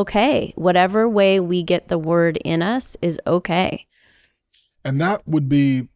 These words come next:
Speaker 2: our encouragement to both of you. The goal is to get God's Word into you and get you into God's Word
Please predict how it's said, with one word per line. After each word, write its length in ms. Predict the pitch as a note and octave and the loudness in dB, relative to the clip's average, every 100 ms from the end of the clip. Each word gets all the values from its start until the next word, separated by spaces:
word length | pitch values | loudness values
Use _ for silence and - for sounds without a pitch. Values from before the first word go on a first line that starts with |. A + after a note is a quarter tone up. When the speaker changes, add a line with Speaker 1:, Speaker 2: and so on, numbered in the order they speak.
| _ | _
Speaker 2:
our 200 | - D3 | 0 0
encouragement 760 | C#3 - C3+ C3 A#2+ B2 A#2 - | 0 0 0 0 -2 -4 -6 -6
to 100 | C3 | -4
both 240 | C3 C#3 | -2 -2
of 80 | A#2 | -2
you. 120 | A#2 | -4
The 100 | A2+ | -4
goal 280 | A2 D#3 G3+ | -2 0 4
is 180 | C#3+ C3 | 2 0
to 120 | - | -4
get 380 | A#2+ A2 C3 D3 | -4 -2 -2 -2
God's 300 | C3+ C#3+ A#2 | 0 -2 -2
Word 180 | B2+ C3 | -2 0
into 180 | C3+ B2 | 0 0
you 220 | A#2+ B2+ | 2 0
and 120 | C3 | 0
get 160 | B2 B2 | -4 -2
you 180 | C3+ C3 | 0 0
into 160 | B2+ | 0
God's 300 | B2 B2 G#2+ | -2 -4 -4
Word 320 | A2 B2 C#3 | -2 0 0